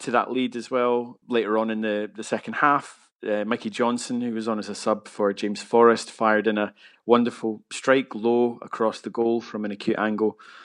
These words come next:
Rennes tested Celtic a couple of times in the second half, but Fraser Forster was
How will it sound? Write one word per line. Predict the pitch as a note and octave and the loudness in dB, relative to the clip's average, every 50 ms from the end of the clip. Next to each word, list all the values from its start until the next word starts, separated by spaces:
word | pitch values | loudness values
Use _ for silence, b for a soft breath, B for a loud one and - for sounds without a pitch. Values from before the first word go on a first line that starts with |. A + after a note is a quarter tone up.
| B B B B B B B _ _ | B B B B B B B _ _
Rennes | - C3+ C#3 C#3+ D#3+ F3+ F#3+ F#3+ F#3 F3+ F3 | -16 -2 2 4 4 4 4 0 -4 -6 -8
tested | - - G#3+ G#3 - - F#3 - | -4 -2 -2 -2 -2 -6 -4 -2
Celtic | G3+ F#3+ F3+ F#3+ E3 | -2 -2 -2 -4 -6
a | E3 | -8
couple | - - - F#3 F#3+ - F#3 | -4 0 0 0 0 0 -2
of | F3 | -2
times | - - F3 F3+ F3+ E3 | -2 -4 -4 -4 -4 -4
in | E3+ E3+ | -4 -4
the | E3+ D3+ | -6 -4
second | - E3+ D#3 D#3 - D#3 D3 | -4 -4 -4 -2 -6 -8 -2
half, | D3 D3+ D3+ D3+ D3 - - | 0 0 0 0 -2 -4 -6
but | C3+ - - | -8 -8 -4
Fraser | - D#3 D3+ C#3 C#3 B2+ | 0 0 0 2 0 -2
Forster | - - C3 B2+ C3 - - C#3 B2+ B2+ | -2 0 0 0 0 -2 -4 -2 -2 -2
was | A#2+ A#2+ A#2 - - - | -2 -2 -4 -6 -10 -14